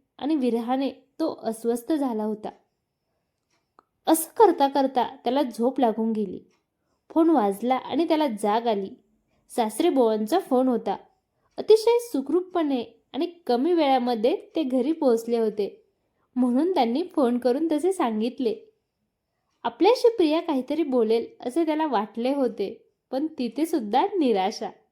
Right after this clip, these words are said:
ती त्याच्याशी बोललीच नाही. कशा असतात ना या मुली, एका दिवसामध्ये आपलं पूर्ण जीवन पलटवून टाकतात. एक नजर फक्त त्यांना पाहिलं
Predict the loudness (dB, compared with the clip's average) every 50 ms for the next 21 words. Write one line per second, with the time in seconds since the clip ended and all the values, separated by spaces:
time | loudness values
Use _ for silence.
0 | _ _ _ _ _ _ _ _ _ _ _ _ _ _ _ _ 0 4 4 4
1 | 4 4 2 2 2 2 0 0 0 2 2 2 2 2 -2 0 0 -2 -4 -4
2 | -4 -4 -4 -4 -4 -4 -8 -12 -14 _ _ _ _ _ _ _ _ _ _ _
3 | _ _ _ _ _ -6 -4 -4 -4 0 0 2 2 2 0 -2 -2 -4 -4 -2
4 | -4 -4 -2 -2 -2 -4 -4 -6 -6 -8 -8 -10 -12 -14 _ _ _ _ _ _
5 | _ _ _ _ _ _ -16 -10 -4 -2 -2 0 0 0 -2 -2 -2 -4 -4 -2
6 | -2 -2 -2 -2 -2 -2 -2 -4 -6 -4 -4 -4 -4 -6 -6 -6 -4 -2 -2 -2
7 | -2 -2 -2 -2 0 0 0 -2 -2 -6 -2 -2 -2 -2 -2 -2 0 0 0 0
8 | 0 0 0 -2 -2 -8 -8 -8 -8 -8 -12 _ _ _ _ _ _ _ _ _
9 | _ _ _ _ _ _ -8 -8 -6 -2 0 2 2 0 2 0 0 0 0 -2
10 | -2 -4 -2 -6 -6 -4 -2 -2 -2 -2 -4 -4 -2 -2 -2 -2 -2 -2 -4 -4
11 | -4